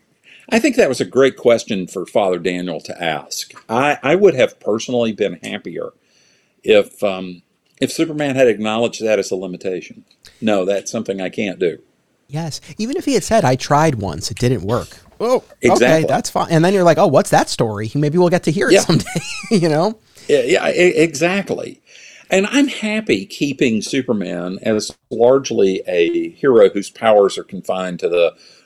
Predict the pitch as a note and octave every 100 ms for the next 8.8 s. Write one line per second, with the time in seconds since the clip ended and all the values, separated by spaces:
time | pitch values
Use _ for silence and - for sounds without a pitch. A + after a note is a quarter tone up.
0 | - C#3+ C3+ C3+ - E3+ - G#2 - -
1 | - G#2+ E2+ D2+ E2 - - - - D3
2 | D3 A2+ D3 D#3+ A2+ A2+ G2+ G#2 F#2+ F2+
3 | F2+ F2 E2+ _ _ _ _ _ _ _
4 | - - C3 C#3+ F3 D3 D#3+ D3+ D3 A#2+
5 | - - - B2 A#2+ A2+ G#2+ F#2 F#2+ F#2
6 | G2 F#2 G2 E2+ E2 B2 B2+ - D#2+ -
7 | - - _ - D3 - G3 - - -
8 | G3+ E3+ - - - - -